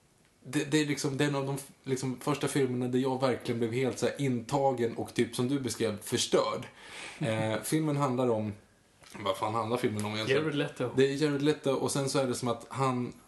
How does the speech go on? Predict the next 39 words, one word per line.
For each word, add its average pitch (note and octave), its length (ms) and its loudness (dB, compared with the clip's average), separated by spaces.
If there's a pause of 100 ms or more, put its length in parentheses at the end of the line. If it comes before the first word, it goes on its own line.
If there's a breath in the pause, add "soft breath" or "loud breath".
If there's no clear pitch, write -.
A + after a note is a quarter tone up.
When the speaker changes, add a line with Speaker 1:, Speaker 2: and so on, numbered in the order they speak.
(140)
Speaker 1:
han C3+ 280 -2 (260)
föds E3 680 0 (180)
och C3 140 2
då C3 140 4
är A2+ 300 2 (260)
en A#2 640 -2
del. A2 340 0 (320 loud breath)
Sen C#3 240 0
så C#3+ 100 -2
finns C#3 200 0
det C3+ 80 0
liksom, A2+ 260 -2
eller A#2+ 240 2 (120)
en, A#2+ 340 -2
en B2 160 -2
tidsaxel. - 800 -2
Sen C#3 280 -2
så D3+ 220 2 (140)
kommer B2 240 0
han A2 100 -2
till A#2 100 0
ett A#2 120 -6
vägskäl A#2 520 0 (520 loud breath)
när A#2 160 0
han G#2+ 120 2
är G2+ 80 2
typ G2+ 240 -4
så - 100 -2
här, G2+ 120 0
men, F2 140 -10
tio G#2+ 340 -2
år. - 280 -2
När A#2+ 80 -4
hans A#2 180 -2
mamma A2 340 0
och A2+ 220 -4
pappa A#2 240 -2
skiljer A#2+ 340 0
sig. - 280 -6